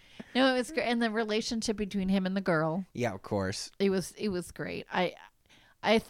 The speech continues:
Speaker 1: I really enjoyed the film. I thought it was really good. And there were, like you said, there were some twists and some
Speaker 2: Yeah.
Speaker 1: surprises that I was like, "Oh, good. That's what I wanted." So, all right. Well, that was the end. You're done talking about it?
Speaker 2: I, I really don't have that much to say.
Speaker 1: And that's
Speaker 2: I,
Speaker 1: okay.
Speaker 2: I just, I liked it. It was very good.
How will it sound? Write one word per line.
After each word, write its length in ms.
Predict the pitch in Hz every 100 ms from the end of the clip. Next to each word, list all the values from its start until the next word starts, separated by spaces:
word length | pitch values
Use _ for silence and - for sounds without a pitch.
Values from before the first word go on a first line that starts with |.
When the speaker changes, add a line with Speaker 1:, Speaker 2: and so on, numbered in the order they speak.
| -
Speaker 1:
I 80 |
really 360 | 220 262 285 277
enjoyed 340 | 220 208 196
the 100 | 185
film. 240 | 156 170 160
I 100 | 160
thought 180 | 170 160
it 60 |
was 200 | 180 160
really 200 | 170 165
good. 160 | 160 202
And 120 | 277
there 120 | 254
were, 80 | 233
like 200 | 202 208
you 60 | 226
said, 180 | 220 202
there 80 | 180
were 80 | 180
some 240 | - 208
twists 500 | - 170 165 - - -
and 140 | 190
some 140 | - 214
Speaker 2:
Yeah. 100 | 214
Speaker 1:
surprises 640 | 196 196 165 156 170 165
that 200 | 165 -
I 40 |
was 120 | - 202
like, 140 | 202
"Oh, 220 | 285 302 - -
good. 240 | 220 147
That's 260 | 160 170 -
what 80 | 180
I 60 |
wanted." 440 | 160 147 135 - -
So, 360 | - 160 160 - - - - - -
all 180 | 214 262
right. 320 | 254 320 240 -
Well, 220 | 175 170 - -
that 160 | - 165
was 140 | 170
the 160 | - 175
end. 260 | 196 302 -
You're 140 | - 190
done 220 | 190 196
talking 360 | 220 190 208
about 280 | 214 233 240 320
it? 120 | 359 -
Speaker 2:
I, 120 | 214 -
I 160 | 110 123
really 240 | 113 117 120
don't 140 | 107
have 160 | 95 98
that 140 | 101
much 200 | 95 -
to 60 | 95
say. 300 | - 95 123
Speaker 1:
And 120 | 262
that's 200 | 262 277 392
Speaker 2:
I, 140 | 110
Speaker 1:
okay. 100 | 240
Speaker 2:
I 120 | 269 104
just, 260 | 107 - -
I 120 | 107
liked 260 | 104 110
it. 40 | 127
It 60 |
was 120 | 95 90
very 200 | 98 98
good. 300 | 95 113